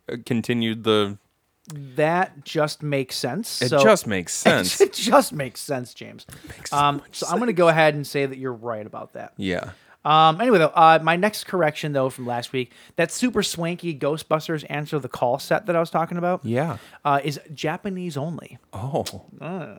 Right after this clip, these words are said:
Speaker 2: so
Speaker 1: Okay.
Speaker 2: you, uh, you can get it here. You might not be able to play it here.
Speaker 1: Yeah.
Speaker 2: But it does exist in Japan.
Speaker 1: Right.
Speaker 2: Uh, which I like that movie. So I would like to have that if I ever
Speaker 1: Answer
Speaker 2: got
Speaker 1: the
Speaker 2: it.
Speaker 1: Call?
Speaker 2: Yeah,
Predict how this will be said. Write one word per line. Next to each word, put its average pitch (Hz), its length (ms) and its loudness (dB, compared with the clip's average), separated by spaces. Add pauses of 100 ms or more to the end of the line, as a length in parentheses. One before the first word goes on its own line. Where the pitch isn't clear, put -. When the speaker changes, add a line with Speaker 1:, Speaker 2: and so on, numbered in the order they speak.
Speaker 2:
so 117 60 -6
Speaker 1:
Okay. 131 300 -4
Speaker 2:
you, 131 100 0
uh, 131 60 0
you 165 180 0
can 143 100 -6
get 196 160 4
it 220 80 0
here. 117 300 -8
You 107 60 -20 (120)
might 139 80 -6
not 135 140 -4
be 135 80 -2
able 131 80 -2
to 117 60 -10
play 175 260 2
it - 80 -14
here. - 240 -18
Speaker 1:
Yeah. 156 260 -4 (180)
Speaker 2:
But 175 100 -2
it 180 40 -10
does 233 160 2
exist 180 460 0
in 170 100 -4
Japan. 143 340 -10 (200)
Speaker 1:
Right. 113 340 -8 (100)
Speaker 2:
Uh, 131 460 2
which 180 240 -4
I 403 80 -10
like 392 140 -10
that - 160 -10
movie. 120 220 -14 (120)
So 147 240 -14 (420)
I 156 80 -6
would 180 120 -4
like 180 140 -6
to 180 60 -6
have 208 180 -6
that 113 100 -4
if - 80 -4
I - 20 0
ever 113 60 4
Speaker 1:
Answer 123 180 2
Speaker 2:
got 131 120 4
Speaker 1:
the 131 40 -6
Speaker 2:
it. 131 40 -4
Speaker 1:
Call? 131 320 2
Speaker 2:
Yeah, 160 160 -2